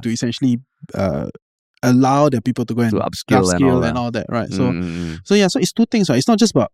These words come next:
Speaker 1: getting the company to spend. It's also the government saying that, "Okay, company, you cannot afford to spend, I will spend.
Speaker 2: Yeah.
Speaker 1: But you must let your guys to go
Speaker 2: Go.
Speaker 1: and learn."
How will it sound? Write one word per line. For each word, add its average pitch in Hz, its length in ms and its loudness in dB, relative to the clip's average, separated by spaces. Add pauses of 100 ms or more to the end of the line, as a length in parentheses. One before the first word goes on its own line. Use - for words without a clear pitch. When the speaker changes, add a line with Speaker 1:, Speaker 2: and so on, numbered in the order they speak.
(120)
Speaker 1:
getting 139 260 2
the 139 80 2
company 127 400 -2
to 113 100 -4
spend. 104 440 -6
It's - 100 -8
also 175 160 0
the 151 80 -4
government 127 300 2
saying 120 220 -2
that, 117 160 -4
"Okay, 113 280 -2
company, 160 720 0
you 120 120 -8
cannot 175 280 0
afford 127 260 -2
to - 80 -8
spend, 104 500 -6
I 113 160 0
will 113 180 -6
spend. - 460 -14 (120)
Speaker 2:
Yeah. 87 320 -2
Speaker 1:
But 117 180 -2
you 135 200 2
must 135 260 -2
let 120 140 -4
your 110 160 -8
guys 113 320 -6
to 104 180 -16
go 113 120 -6
Speaker 2:
Go. 101 340 -6
Speaker 1:
and 107 300 -12 (420)
learn." 101 420 -2